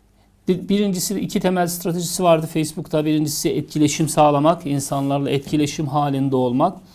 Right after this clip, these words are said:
Burada da şöyle bir şey var yine etkileşim dediğimizde.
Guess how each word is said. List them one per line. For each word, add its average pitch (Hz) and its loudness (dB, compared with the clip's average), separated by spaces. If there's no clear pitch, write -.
Burada 262 -2
da 269 0
şöyle 226 0
bir 208 -4
şey 262 0
var 127 4
yine 117 0
etkileşim 117 -4
dediğimizde. 110 -4